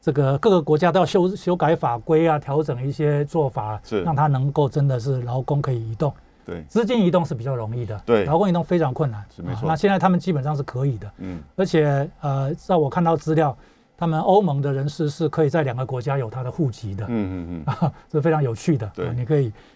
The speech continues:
Speaker 1: 看哪个地方交税啊，可能比较方便了。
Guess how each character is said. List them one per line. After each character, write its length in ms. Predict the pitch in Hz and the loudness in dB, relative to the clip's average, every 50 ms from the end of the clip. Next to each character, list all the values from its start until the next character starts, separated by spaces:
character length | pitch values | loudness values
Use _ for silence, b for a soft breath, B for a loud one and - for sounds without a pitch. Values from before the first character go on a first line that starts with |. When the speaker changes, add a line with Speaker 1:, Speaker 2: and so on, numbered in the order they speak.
| b b | b b
Speaker 1:
看 160 | - 165 147 | -2 0 0
哪 120 | 135 120 | 0 0
个 60 | 120 | 0
地 140 | 127 151 147 | 0 0 0
方 160 | 139 143 147 | 2 2 0
交 220 | 143 - 156 143 147 | 0 0 0 0 0
税 200 | 143 165 143 135 | 0 0 0 0
啊， 140 | 123 123 120 | 0 -2 -6
可 80 | - 113 | -6 -8
能 120 | 120 127 | -8 -8
比 80 | 110 113 | -8 -6
较 100 | 143 135 | -6 -6
方 180 | - 139 131 123 | -4 -6 -6 -4
便 200 | - 139 123 | -4 -4 -4
了。 60 | 107 | -6